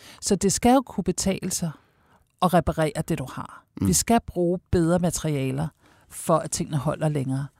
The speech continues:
Speaker 1: Men det er der jo bare ikke lige så meget vækst i, som hvis vi smider ud og køber nyt, og smider ud og køber nyt. Problemet er jo bare, at vi sender så meget affald ned til det globale syd,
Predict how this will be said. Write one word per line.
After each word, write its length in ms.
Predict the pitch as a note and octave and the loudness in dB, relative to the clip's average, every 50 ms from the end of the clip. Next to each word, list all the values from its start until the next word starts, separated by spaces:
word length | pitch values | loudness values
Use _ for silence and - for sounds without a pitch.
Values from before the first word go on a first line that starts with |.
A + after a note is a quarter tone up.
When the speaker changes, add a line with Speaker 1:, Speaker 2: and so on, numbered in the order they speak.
| _ _ - | _ _ -6
Speaker 1:
Men 100 | E3+ D3+ | -6 -4
det 120 | - - | -4 -4
er 100 | - F3+ | -2 -2
der 80 | F#3+ G#3+ | 0 0
jo 60 | G3 | 0
bare 280 | E3+ - D#3 C#3+ C#3+ D3 | 0 -2 -2 -2 -2 -2
ikke 120 | D#3 - | -2 -2
lige 100 | F#3 F#3 | -2 -4
så 100 | - - | -2 -2
meget 240 | F3 E3 E3+ F#3 F3 | -2 -2 0 0 0
vækst 280 | G3+ A3 - - - - | 0 -2 -2 -4 -4 -4
i, 160 | F3+ E3 - _ _ _ - | -4 -4 -6 _ _ _ -6
som 240 | - - - G3 F3+ | -2 0 2 2 2
hvis 200 | F3 D#3+ - - | 0 -2 -2 -4
vi 40 | |
smider 280 | F3+ - - G3 F3+ F3 - G3 | -6 -4 -2 -2 -2 -2 0 2
ud 120 | F#3 F#3 - | 2 2 0
og 60 | - | -2
køber 200 | - - G3+ G3 | -2 0 2 2
nyt, 200 | F#3+ G3+ A3 - - | 4 4 2 0 -2
og 60 | - | -6
smider 240 | - - - E3 D#3+ | -10 -8 -6 -4 -2
ud 160 | - E3 E3 | -2 -2 -2
og 100 | - - | -4 -4
køber 240 | - - G3+ G3 G3+ | -4 -2 0 2 2
nyt. 280 | G#3 G#3+ A#3+ A#3+ - - - - - - - - - - | 4 4 2 2 0 -6 -20 -20 -20 -20 -20 -20 -20 -16
Problemet 440 | - - F3 - A3 G#3 G3+ G3+ G3 | -12 -4 -2 0 0 0 0 0 0
er 60 | F#3+ | 2
jo 60 | F#3+ | 0
bare, 220 | F#3+ - F#3+ F#3 F#3+ | 0 0 0 0 0
at 80 | F3+ | -2
vi 60 | G3+ G3 | -2 -4
sender 400 | - - - G#3 F#3+ F#3+ G3 F3+ | -4 -4 -2 -2 -2 -2 -2 -2
så 380 | - - - - A3+ G#3 F3+ E3 D#3+ | -4 -4 -4 -2 0 0 -2 -2 -2
meget 340 | G3 F#3+ E3+ F3+ F#3+ F#3 - - | -2 -2 0 0 0 -2 0 2
affald 460 | F#3 F3 F3+ - - - F#3+ - - - - - - - - - | 2 2 2 0 0 0 0 0 0 -4 -10 -20 -20 -16 -4 0
ned 160 | F#3+ F#3 F3 | 0 0 0
til 120 | - - - | 0 -2 -4
det 80 | - | -2
globale 440 | - F#3 F#3+ - - F#3 - - - F3+ | 0 0 2 2 2 2 2 0 -2 -2
syd, 320 | - - G3 F#3+ G3 | 0 2 2 2 0